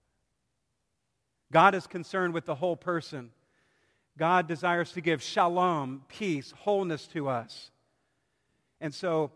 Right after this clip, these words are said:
our key thought is, contrary to Christian practice, our prayers are not limited to the physical realm.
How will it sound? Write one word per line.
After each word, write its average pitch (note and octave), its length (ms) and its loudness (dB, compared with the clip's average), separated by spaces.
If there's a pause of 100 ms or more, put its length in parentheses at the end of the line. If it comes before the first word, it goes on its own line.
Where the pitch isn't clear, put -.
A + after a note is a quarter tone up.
our D#3+ 140 2
key A#3+ 300 -6
thought G3 340 0
is, D3+ 220 -6
contrary A#3 720 0
to - 140 -6
Christian G#3 580 -8
practice, G3 600 0
our F3 180 0
prayers A3 420 2
are F3+ 100 -4
not E3+ 220 -2
limited A#3 580 -6
to G#3+ 100 -14
the F#3+ 140 0
physical A#3 640 -4
realm. G3+ 560 -4